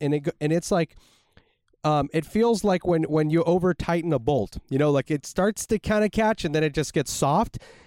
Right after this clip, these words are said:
And I'm like, "Man, this thing is, like, either the cap is dead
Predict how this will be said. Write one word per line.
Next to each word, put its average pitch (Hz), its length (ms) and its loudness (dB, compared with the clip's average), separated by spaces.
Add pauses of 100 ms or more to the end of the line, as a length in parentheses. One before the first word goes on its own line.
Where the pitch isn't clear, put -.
(120)
And - 80 0
I'm 147 80 2
like, 143 140 0
"Man, 165 200 2
this 165 140 0
thing 160 140 -2
is, 143 200 -6
like, 147 200 -2
either 175 180 2
the 147 120 -2
cap 156 300 -4
is 160 140 0
dead 156 320 0